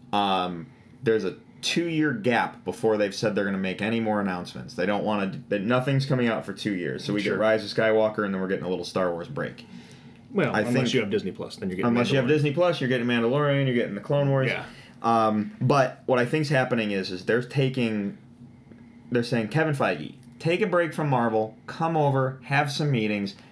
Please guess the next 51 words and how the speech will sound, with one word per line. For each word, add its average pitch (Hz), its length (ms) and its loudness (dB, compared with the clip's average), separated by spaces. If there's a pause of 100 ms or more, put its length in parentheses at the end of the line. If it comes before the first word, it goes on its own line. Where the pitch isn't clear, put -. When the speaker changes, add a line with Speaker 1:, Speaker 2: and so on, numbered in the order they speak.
(140)
Speaker 1:
help 147 300 2
us 156 160 2
get 127 280 0
our 117 120 2
ducks 104 320 -2
in 110 80 -2
a 104 40 0
row 90 400 0 (520)
in 107 100 0
terms 107 300 0
of 101 100 0
a 92 40 -4
s-, - 180 -8 (200)
of, 107 220 0
of 104 140 -2
a 87 80 -4
cohesive 131 640 -2
universe 101 480 -2
that 76 80 -4
we're 76 80 -8
trying 92 240 -6
to 85 80 -10
piece - 300 -10
together." 80 260 -4
Speaker 2:
Sure. 120 280 0 (360)
Speaker 1:
And 131 80 2
not 170 140 2
that 151 100 0
Star 139 180 2
Wars 120 140 4
is 107 40 -4
having 90 200 -4
problems, 123 720 0 (560)
but 113 320 2 (460)
Speaker 2:
But 156 200 4
Star 185 240 2
Wars 156 240 4
has 117 300 -2
laid 143 320 2
the 139 80 0
groundwork 131 500 2
for 143 240 2
this 127 300 -4 (600)
enormous 175 840 4
universe, 120 680 -2
Speaker 1:
and 117 140 2
it's, 127 220 2
Speaker 2:
and 120 80 -2
Speaker 1:
and 110 160 0
it's 101 120 -4
getting 117 460 0